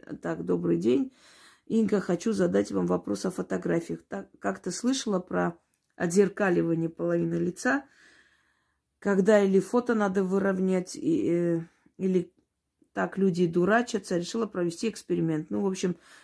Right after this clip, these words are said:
лицо совсем чужое, получается, сделала, такую фотку и решила яркость, контрастность подкрутить, а, чтобы не было стра-, страшно. И тут еще больше напугалась. У меня на лбу есть красное пятно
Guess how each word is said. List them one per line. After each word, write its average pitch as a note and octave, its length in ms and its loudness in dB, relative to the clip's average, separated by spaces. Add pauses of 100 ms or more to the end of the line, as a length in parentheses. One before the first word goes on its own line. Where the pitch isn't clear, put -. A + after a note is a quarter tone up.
лицо G#3 300 2
совсем F#3+ 380 0
чужое, A3 400 0
получается, G3 600 -2
сделала, E3+ 580 0 (600)
такую F#3 380 0
фотку C4 420 0
и F#3 140 0
решила A3 640 0
яркость, - 960 -6
контрастность F#3 760 -6
подкрутить, - 920 -8 (1900)
а, F3 220 -4
чтобы F#3+ 260 -4
не G#3 100 0
было G#3 180 0
стра-, F3+ 380 -4 (140)
страшно. D#3 640 -10 (220)
И E3+ 320 -6
тут - 240 -8
еще G#3 240 -2
больше E3+ 320 -2
напугалась. F#3+ 540 -2
У F3+ 40 -6
меня F#3+ 200 -2
на F#3 240 -2
лбу E3+ 180 -2
есть G3 300 -2
красное G3+ 440 -8
пятно E3 440 -10